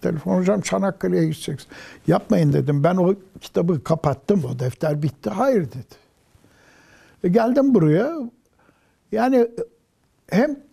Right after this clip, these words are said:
kurul başkanı olarak bugüne kadar devam ediyor, hem de, e, kazı başkanı olarak çok mutlu bir kırk, e, yıl içinde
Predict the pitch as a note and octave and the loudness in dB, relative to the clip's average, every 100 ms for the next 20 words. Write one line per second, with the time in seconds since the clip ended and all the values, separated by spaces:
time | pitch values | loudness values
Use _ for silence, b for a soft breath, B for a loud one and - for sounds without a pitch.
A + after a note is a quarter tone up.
0 | _ _ - - A#3+ C#4+ A#3 G3+ - F#3 | _ _ -6 0 2 4 2 0 0 0
1 | F3+ A3+ C#4 - E3+ E3+ D3 F#3+ A#3 _ | 2 0 -2 0 2 2 -2 -6 -10 _
2 | - - - _ _ _ b b b _ | -20 -20 -20 _ _ _ b b b _
3 | E3+ E3+ F#3 D#3+ E3 D3 C#3 C3+ C3 D3+ | 0 2 2 2 0 0 0 2 0 2
4 | D#3+ E3+ A#2+ C3+ A3+ B3+ C4 B3 F#3+ - | 0 0 -2 -2 -2 0 0 0 -4 -18
5 | - F3+ - G3 G#3+ - C4 C4 B3 E3 | -20 -20 -16 -12 -8 -2 -2 0 -2 -2
6 | - F#3+ E3+ F3+ C4 C#4 _ b b b | -2 0 2 2 0 -4 _ b b b
7 | b _ - D4 - _ _ _ _ _ | b _ -4 -4 -4 _ _ _ _ _
8 | - G#3 G#3+ - B3 C#4+ A3+ A3+ B3 G#3 | -2 0 0 -2 -4 -2 2 2 0 -4
9 | - _ - C4 C4 - - G3 G3 F#3 | -16 _ -2 -2 -2 -8 -2 2 4 4
10 | F#3 F#3 F3 A3 A#3 F3+ - G3 F3+ A3+ | 2 0 0 0 0 -4 -4 -4 0 0
11 | C4 | 0